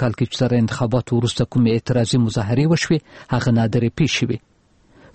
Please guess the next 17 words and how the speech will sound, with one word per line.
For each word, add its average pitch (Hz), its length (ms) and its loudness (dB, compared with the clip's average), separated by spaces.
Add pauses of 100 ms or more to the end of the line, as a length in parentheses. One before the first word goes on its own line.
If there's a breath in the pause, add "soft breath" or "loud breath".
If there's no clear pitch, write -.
فاینانشل 143 560 2
ټایمز 185 240 4
ورځپاڼې 175 420 2
بیا 170 160 2
د - 20 2 (140)
ایران 175 260 2 (140)
انتخاباتو 117 600 -2
ته - 20 -2 (400 loud breath)
د - 20 4 (140)
مذهبي 151 400 0
مشرانو 147 400 0
د 131 40 0 (100)
اندېښنې 123 420 0
په 131 120 -2
اړه 117 200 2
لیکلي، 151 320 -2 (640 loud breath)
"ایراني 151 400 4